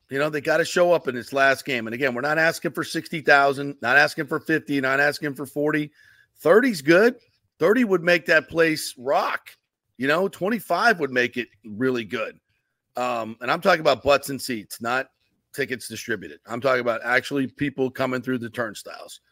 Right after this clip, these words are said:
And th-, those, those numbers are counted, by the way. They're not necessarily made public all the time.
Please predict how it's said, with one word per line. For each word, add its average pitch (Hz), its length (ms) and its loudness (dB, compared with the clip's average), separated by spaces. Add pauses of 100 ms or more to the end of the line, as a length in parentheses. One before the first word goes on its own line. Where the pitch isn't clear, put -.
(340)
And 107 440 -6
th-, 123 240 4
those, 139 400 2
those 151 240 -2
numbers 147 340 2
are 127 80 2
counted, 147 360 2
by 151 180 6
the 151 200 2
way. 156 400 2 (420)
They're 120 100 -4
not 139 200 4
necessarily 135 540 0
made 123 240 -2
public 139 360 -2
all 147 160 6
the 147 80 -4
time. 160 400 -2